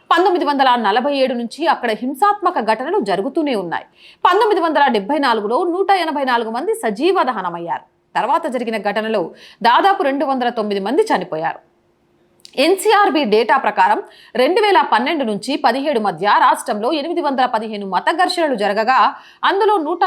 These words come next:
తొంభై రెండు మంది ప్రాణాలు కోల్పోయారు. రెండు వేల ఏడు నుంచి రెండు వేల పదకొండు మధ్య అరవై ఆరు మత ఘర్షణల్లో నూట ఇరవై ఒక్క మంది ప్రాణాలు పోగొట్టుకున్నారని అసెంబ్లీలో యోగి ఆదిత్యనాథ్ ప్రకటించారు. ఈ అల్లర్ల కారణంగానే ఆ ప్రాంతాన్ని హిందువులు వదిలిపెట్టి వెళ్లిపోయారు.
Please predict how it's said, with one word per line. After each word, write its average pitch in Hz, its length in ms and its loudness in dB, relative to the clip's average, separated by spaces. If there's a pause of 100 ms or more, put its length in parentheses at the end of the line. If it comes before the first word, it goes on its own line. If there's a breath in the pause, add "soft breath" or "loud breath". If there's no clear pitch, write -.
(100)
తొంభై 269 280 -6
రెండు 208 200 -6
మంది 311 180 -2
ప్రాణాలు 220 500 -2
కోల్పోయారు. 165 460 -6 (380 loud breath)
రెండు 392 220 4
వేల 370 120 2 (180)
ఏడు 339 200 0
నుంచి 247 180 -6 (120)
రెండు 277 160 -4
వేల 311 180 0 (100)
పదకొండు 285 400 -4
మధ్య 202 200 -6
అరవై 285 380 2
ఆరు 311 160 0 (100)
మత 240 120 -2 (140)
ఘర్షణల్లో 247 440 -4 (220)
నూట 330 140 -2 (180)
ఇరవై 233 180 -6
ఒక్క 208 160 -8
మంది 190 240 -8
ప్రాణాలు 247 520 0
పోగొట్టుకున్నారని 208 720 -4 (460 loud breath)
అసెంబ్లీలో 254 520 0 (140)
యోగి 240 340 -4 (140)
ఆదిత్యనాథ్ 202 640 -6
ప్రకటించారు. 156 540 -10 (420 soft breath)
ఈ 403 60 6
అల్లర్ల 359 380 4
కారణంగానే 226 680 0
ఆ 349 160 2
ప్రాంతాన్ని 320 680 0
హిందువులు 302 320 -2
వదిలిపెట్టి 220 560 -4
వెళ్లిపోయారు. 190 600 -4